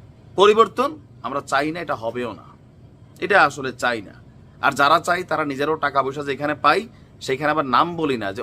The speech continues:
ওই লোকটার নিয়ে ক্ষতি হয়। <laughs> এগুলার কারণে কি হয়েছে? মানুষের কাছে গ্রহণযোগ্যতা হারাই ফেলছে। আমি বরাবরই বলি, এনসিপির নেতাকর্মীরা এখনো জিহ্বা ছোট রাখেন,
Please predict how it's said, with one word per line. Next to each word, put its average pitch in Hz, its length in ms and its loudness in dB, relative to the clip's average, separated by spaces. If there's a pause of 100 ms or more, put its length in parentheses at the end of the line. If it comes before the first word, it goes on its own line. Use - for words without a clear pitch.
ওই 165 80 0
লোকটার 147 280 -6
নিয়ে 151 180 -8
ক্ষতি 127 240 -8
হয়। 98 220 -8 (680)
<laughs> - 680 -20
এগুলার 147 320 0
কারণে 147 220 4
কি 139 200 -12
হয়েছে? 131 260 -6
মানুষের 120 480 -6
কাছে 131 320 -4 (100)
গ্রহণযোগ্যতা 127 720 -8
হারাই 110 300 -2
ফেলছে। 117 300 -12
আমি 127 140 -6
বরাবরই 139 420 0 (100)
বলি, 127 200 0
এনসিপির 135 440 -8
নেতাকর্মীরা 135 520 0 (600)
এখনো 180 400 -2 (180)
জিহ্বা 131 340 -2 (120)
ছোট 123 160 -10
রাখেন, 135 380 -2